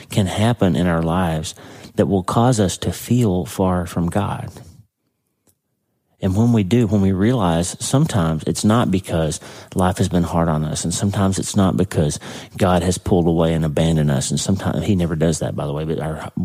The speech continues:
we sometimes feel that. Sometimes it's not because we've just been horribly mistreated by the world. Sometimes we need to check ourselves before we wreck ourselves,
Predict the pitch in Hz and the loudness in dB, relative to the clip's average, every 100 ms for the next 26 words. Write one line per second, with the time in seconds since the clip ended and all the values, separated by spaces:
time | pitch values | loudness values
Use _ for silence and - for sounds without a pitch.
0 | - 95 - 92 - 76 - 117 92 71 | -4 -4 -2 -4 -4 -6 0 2 2 0
1 | 85 - - - 123 123 107 98 104 104 | -6 -12 -8 -2 2 2 2 2 2 2
2 | 90 - 90 85 87 - - 87 85 85 | 0 0 0 0 -4 -6 -2 0 2 2
3 | 90 85 92 87 - - 104 87 80 76 | 0 0 0 0 -2 0 2 2 0 0
4 | 85 104 - - 190 226 107 80 76 - | -2 -2 -4 0 0 2 0 0 -2 -8
5 | - - - - - - - 113 117 - | -14 -20 -20 -18 -18 -18 0 4 4 2
6 | - - 147 - 76 - 71 69 - - | 0 0 0 0 0 0 0 0 -4 -10
7 | - - _ - 95 - 82 92 101 127 | -16 -20 _ -8 -4 -2 2 2 4 2
8 | - 78 - 71 62 50 - | 2 0 0 -2 -2 -4 -8